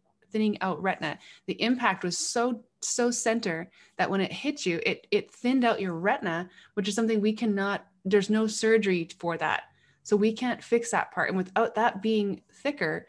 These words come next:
a, a lens won't actually stay in there. It'll just cause more problems, right? So it was that the fact that the, the retina had thickened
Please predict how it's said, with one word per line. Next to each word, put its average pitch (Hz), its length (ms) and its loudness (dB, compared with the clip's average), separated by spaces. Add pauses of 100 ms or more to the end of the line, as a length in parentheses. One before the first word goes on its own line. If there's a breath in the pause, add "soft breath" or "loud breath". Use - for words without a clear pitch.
(360 soft breath)
a, 185 240 2
a 190 80 2
lens 208 500 6
won't 185 240 0
actually 185 360 2
stay 180 340 0
in 220 120 0
there. 151 160 -2
It'll 175 260 -4
just 185 220 -6
cause 165 280 -4
more 160 260 -4
problems, 147 680 -6 (340)
right? 190 300 -4 (640)
So 214 220 8
it 240 120 4
was 214 240 8 (240)
that 190 180 0
the 190 80 0
fact 240 360 2
that 165 140 -2
the, 180 100 -6
the 170 80 -6
retina 196 320 0
had 170 200 -4
thickened 170 540 -4